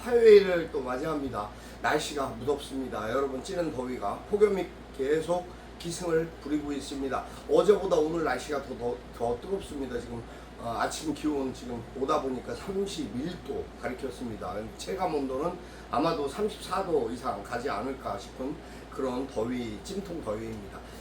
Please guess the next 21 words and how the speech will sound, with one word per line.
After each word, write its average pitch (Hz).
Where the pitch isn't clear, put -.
어쨌든 202
이렇게 180
만날 175
수 196
있다라는 165
것, 113
누군가 180
사람이 240
무엇인가 156
할 196
수 -
있는 175
일이 139
있다라는 117
것, 95
너무나 143
감사하고 123
뜻깊은 131
것이 123
아닐까 107
생각합니다. 107